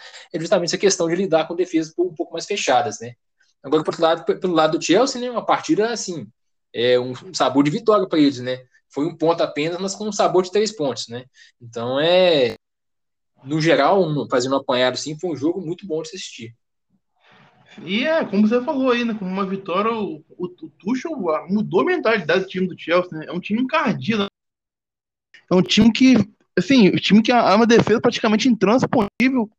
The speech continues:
Speaker 2: Onze contra dez, já era uma de-, tava muito difícil pro Liverpool entrar, né?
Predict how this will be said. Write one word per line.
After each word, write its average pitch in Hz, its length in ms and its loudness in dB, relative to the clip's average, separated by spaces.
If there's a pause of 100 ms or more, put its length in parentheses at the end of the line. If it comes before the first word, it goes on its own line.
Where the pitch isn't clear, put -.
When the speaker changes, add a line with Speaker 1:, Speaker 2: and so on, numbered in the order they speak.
(520)
Speaker 2:
Onze 330 380 4
contra 254 260 -8
dez, 247 280 -8
já 214 80 -12
era 233 160 -6
uma 269 160 -12
de-, 185 360 -14
tava 233 220 -10
muito 214 220 -8
difícil - 360 -16
pro 196 80 -18
Liverpool 214 400 -8
entrar, 202 500 -8
né? 311 120 -18